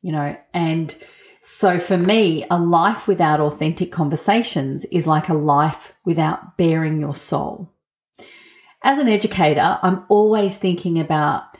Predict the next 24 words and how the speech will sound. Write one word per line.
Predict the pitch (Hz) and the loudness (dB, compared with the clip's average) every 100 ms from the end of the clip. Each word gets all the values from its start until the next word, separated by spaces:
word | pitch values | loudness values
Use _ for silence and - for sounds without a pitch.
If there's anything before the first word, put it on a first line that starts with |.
| _ - | _ -2
language | 170 170 156 147 - - - | 2 2 2 -2 -6 -10 -6
and | 165 | -4
how | 143 175 175 | -4 -2 0
we | 175 | -2
can | 175 175 165 | -2 -2 0
lift | 170 170 - | 0 -2 -6
people | 175 165 160 | -6 -4 -2
up | 151 151 | -2 -2
with | 160 | -2
our | 147 147 | -2 0
language, | 151 151 - - - - - - - | -2 -2 -6 -10 -12 -20 -20 -20 -4
or | - 185 | 0 0
how | - 190 202 | 2 2 2
we | 220 | 2
can | 220 214 | 0 -2
contribute | 196 214 - 190 165 - | 0 -2 0 0 -2 -4
to | - - | -6 -4
other | 175 | -2
people's | 185 190 196 180 | 0 -2 0 -2
lives | 180 170 160 151 170 | 2 2 2 0 0
in | 156 | -2
a | |
genuine | 143 151 151 151 143 | 0 0 0 -2 -4
way. | 156 151 143 | -2 -2 -2